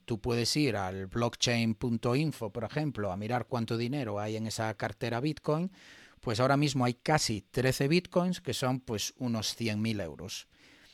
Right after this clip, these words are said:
Realmente, a la hora de pensar la escala de este ataque y el poder que tenían los ciberdelincuentes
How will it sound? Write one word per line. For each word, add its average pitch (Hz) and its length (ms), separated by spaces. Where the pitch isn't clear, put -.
Realmente, 190 1200
a 120 160
la 120 200
hora 180 240
de 175 100
pensar 165 640
la 110 340
escala 131 800
de 117 380
este 170 300
ataque 170 600
y 127 240
el 123 140
poder 151 520
que 110 140
tenían 143 400
los 95 160
ciberdelincuentes 104 1160